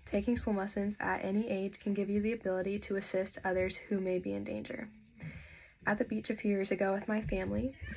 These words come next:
we were walking along the shore, we had the dog, so we weren't swimming, and we were watching this man because he seemed a little uncomfortable,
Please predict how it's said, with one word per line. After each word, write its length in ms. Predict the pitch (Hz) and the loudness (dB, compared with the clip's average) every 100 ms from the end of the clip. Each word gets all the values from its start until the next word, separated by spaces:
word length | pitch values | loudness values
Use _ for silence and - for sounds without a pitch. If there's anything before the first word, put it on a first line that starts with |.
| - 294 | -10 -6
we 260 | 294 202 196 | 2 4 4
were 520 | 190 190 190 185 202 - - - | 4 4 4 2 0 -6 -16 -2
walking 340 | 202 190 214 | 0 2 4
along 240 | 214 208 214 | 6 6 4
the 80 | |
shore, 540 | 220 - 202 202 202 208 | 0 0 4 6 4 2
we 120 | 190 | -2
had 160 | 185 185 | 0 0
the 80 | 208 | 2
dog, 380 | 190 185 190 185 | 4 4 4 2
so 120 | 196 | 0
we 120 | 190 | 0
weren't 240 | 190 190 | 0 -4
swimming, 440 | - 196 190 220 285 - - - - - | -4 -4 0 -2 -4 -10 -20 -20 -20 -4
and 260 | 202 196 196 | 0 2 4
we 140 | 202 | 4
were 100 | 202 | 4
watching 380 | 202 208 - 294 | 4 2 2 2
this 240 | 330 240 | 2 2
man 300 | 240 233 240 | 4 4 4
because 280 | 233 214 208 | 2 0 0
he 80 | 214 | 0
seemed 300 | 214 277 330 | 0 0 4
a 60 | 320 | 4
little 260 | 233 240 | 6 4
uncomfortable, 800 | 233 214 196 190 220 214 262 330 | 2 2 0 0 0 0 0 -2